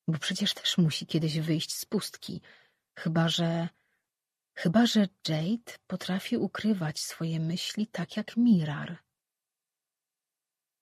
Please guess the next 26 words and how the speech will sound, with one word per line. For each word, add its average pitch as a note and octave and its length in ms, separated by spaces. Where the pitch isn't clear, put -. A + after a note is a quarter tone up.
Auraja D#3+ 420
opanowała E3 560
chęć B2+ 340
wpatrywania D3 680
się - 180
w - 100
kobietę C#3+ 400
z C#3 40
osłupieniem. C#3+ 720
Jak - 200
bardzo F#3 420
jest A3 240
potężna. E3 840
Może D#3 240
także D#3+ 300
należy D#3+ 400
do E3 100
nieśmiertelnych. E3+ 1080
„Gdy G3 260
odejdę, A3+ 460
będą A#3 360
wiedzieli, G3 480
że D#3+ 160
ty - 160
tu - 160
jesteś”, - 680